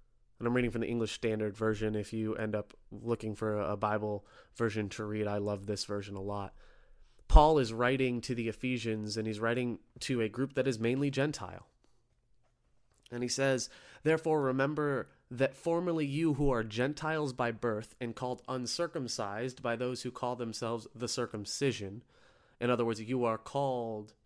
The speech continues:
different from those who are a part of the normal group. "Remember that at that time, before Christ came, you were separate from Christ, excluded from citizen-,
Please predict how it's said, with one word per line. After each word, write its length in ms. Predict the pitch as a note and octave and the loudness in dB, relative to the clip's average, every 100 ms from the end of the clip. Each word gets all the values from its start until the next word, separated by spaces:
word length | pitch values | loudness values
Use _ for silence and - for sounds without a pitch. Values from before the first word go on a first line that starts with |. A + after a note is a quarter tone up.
| A#2+ | -6
different 440 | C#3+ C#3 A2+ A2 | -6 -2 -4 -4
from 220 | - A#2 | -6 -6
those 360 | A2 A#2 A2+ - | -4 -4 -4 -6
who 140 | A#2+ | -6
are 120 | G#2+ | -4
a 60 | G#2 | -6
part 280 | G#2 B2+ A#2+ | -6 -6 -6
of 120 | G#2+ | -8
the 60 | G#2+ | -6
normal 320 | A2 G#2+ G#2 | -4 -4 -6
group. 360 | G#2 G#2+ - - - - - - - | -6 -8 -8 -20 -20 -20 -20 -20 -8
"Remember 380 | B2 C3 D#3 E3+ | -2 0 0 0
that 240 | C#3+ C#3 - | 0 -4 -2
at 240 | B2 B2 | -4 -2
that 240 | B2+ C#3+ - | -2 -2 -4
time, 440 | B2+ G#2+ G#2+ C#3 - - | -6 -4 -4 -8 -12 -12
before 340 | - C3 A#2 | -8 -4 -4
Christ 400 | - A#2 A#2 - | -2 -2 -2 -8
came, 340 | - G#2+ A2+ A#2+ - - | -8 -8 -8 -12 -20 -6
you 100 | D3 | 0
were 140 | B2+ A#2 | 0 0
separate 680 | - - C#3+ C#3+ C3+ - _ _ - | 0 0 0 0 -4 -4 _ _ -8
from 180 | A2+ | -6
Christ, 560 | G#2+ G#2 - - - - - - | -4 -6 -8 -10 -12 -12 -20 -6
excluded 640 | C3+ C3+ - D#3 D3+ D#3+ | -4 -2 -2 0 2 0
from 180 | - B2 | 0 -4
citizen-, 560 | - D#3+ E3+ - D3 | 2 2 2 0 -4